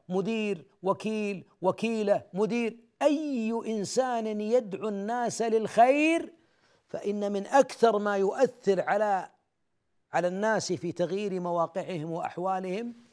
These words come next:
رؤيتهم لسلوك الداعية. فإن رأوه متأنياً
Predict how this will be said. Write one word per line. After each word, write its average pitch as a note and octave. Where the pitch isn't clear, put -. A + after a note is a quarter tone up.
رؤيتهم A#3
لسلوك G#3
الداعية. B2+
فإن G3
رأوه A#3
متأنياً F#3